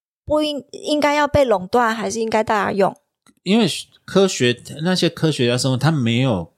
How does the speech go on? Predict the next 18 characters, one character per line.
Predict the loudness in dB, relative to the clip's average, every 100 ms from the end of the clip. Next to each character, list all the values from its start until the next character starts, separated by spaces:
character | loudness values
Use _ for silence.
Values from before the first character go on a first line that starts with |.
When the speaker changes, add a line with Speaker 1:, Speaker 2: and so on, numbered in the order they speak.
| _
Speaker 2:
claim | -2 0 0
这 | 0
些 | -2
东 | -2 -6
西， | -4
他 | -2
希 | -2 -2
望 | -4
大 | -4 -4
家 | -4
去 | -4 -6
用 | -4 -4
啊， | -4
他 | -4
去 | -6
补 | -8 -10
充 | -6 -6
啊。 | -6